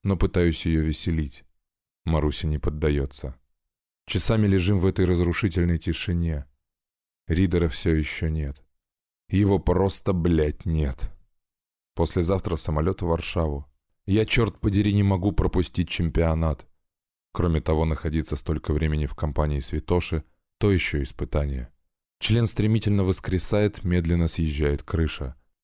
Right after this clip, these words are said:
И даже шифером не шуршит. Почему-то моё дурное нутро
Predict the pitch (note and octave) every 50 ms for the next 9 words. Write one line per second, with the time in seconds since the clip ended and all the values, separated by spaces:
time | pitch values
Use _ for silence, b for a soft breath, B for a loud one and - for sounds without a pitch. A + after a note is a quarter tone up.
0 | _ - E2 D#2+ E2 E2 D#2 D2+ D#2 - - - F#2 - - D2+ D2 D2 C#2+ C#2
1 | D2 - D#2 D2+ - - - - C#2 - - - _ _ _ _ _ _ _ _
2 | - - F2+ - - G2+ G#2 G#2 - - F#2+ F2 F2 F2+ F#2+ F2 E2 F2+ E2 E2+
3 | F2 F2+ F2+ F2+ E2+ E2 D2 - - D#2+ F2+ F2+ E2+ -